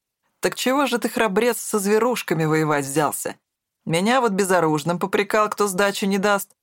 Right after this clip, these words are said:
А сам-то чем лучше? Они ведь тоже без волын в клетках сидели, когда ты, герой, с планеты ноги делая, их пластидом обкладывал". "Что за чушь вы несёте, Булкин?" скривился тот. "При чём тут звери?"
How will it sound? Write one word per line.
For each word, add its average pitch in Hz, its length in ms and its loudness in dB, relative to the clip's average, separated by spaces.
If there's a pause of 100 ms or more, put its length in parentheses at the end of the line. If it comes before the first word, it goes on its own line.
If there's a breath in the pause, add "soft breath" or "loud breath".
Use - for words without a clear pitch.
(220)
А 160 120 0
сам-то 202 460 0
чем 226 240 0
лучше? 180 420 -2 (360)
Они 185 240 0
ведь 285 180 -4
тоже 254 280 2
без 220 180 0
волын 208 400 2
в - 40 -20
клетках - 440 -2
сидели, 156 400 0
когда 156 340 0
ты, 233 180 -2
герой, 156 440 0
с - 80 -8
планеты 175 520 0
ноги 165 340 0
делая, 135 460 -2 (240 loud breath)
их - 220 -6
пластидом 185 600 -2
обкладывал". 135 680 -2 (1000)
"Что - 340 -6
за 156 160 0
чушь 160 320 -4
вы 160 140 0
несёте, 160 560 -2
Булкин?" 143 560 -4
скривился 135 600 -4
тот. 127 300 -8 (500)
"При - 140 -4
чём 175 300 0
тут 170 160 -2
звери?" 160 480 0